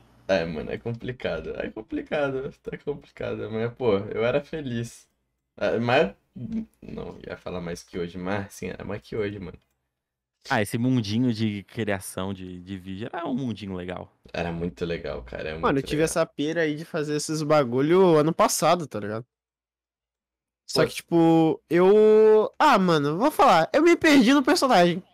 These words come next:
Speaker 3: literalmente. Eu perdi o rumo da história e eu falei, "Puta, velho, isso aqui tá muito viajado."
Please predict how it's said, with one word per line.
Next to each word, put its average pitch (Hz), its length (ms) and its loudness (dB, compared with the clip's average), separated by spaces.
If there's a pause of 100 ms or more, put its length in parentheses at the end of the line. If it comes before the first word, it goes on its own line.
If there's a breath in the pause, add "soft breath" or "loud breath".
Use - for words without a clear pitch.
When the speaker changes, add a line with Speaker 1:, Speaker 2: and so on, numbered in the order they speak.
(220)
Speaker 3:
literalmente. 233 640 4 (400 loud breath)
Eu 233 260 6
perdi 240 460 6
o 262 60 6
rumo 226 180 4
da 220 120 6
história 247 580 4
e 233 40 4
eu 233 60 2
falei, 214 220 -2
"Puta, 233 260 -4
velho, 160 120 0
isso 165 100 -6
aqui 175 80 -4
tá 208 100 -2
muito 190 240 -4
viajado." 165 760 2